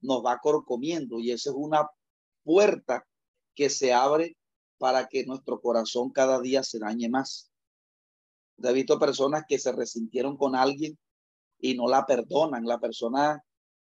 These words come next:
no la perdona, no la perdona, y,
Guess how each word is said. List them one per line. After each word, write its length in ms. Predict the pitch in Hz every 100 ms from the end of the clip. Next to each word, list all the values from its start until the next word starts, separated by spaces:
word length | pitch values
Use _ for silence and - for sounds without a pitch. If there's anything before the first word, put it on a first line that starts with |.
| _
no 140 | 113
la 180 | 120 143
perdona, 600 | 143 131 120 139 156 147
no 100 | 131
la 160 | 143 143
perdona, 540 | 135 127 143 156 151
y, 380 | - 147 139 117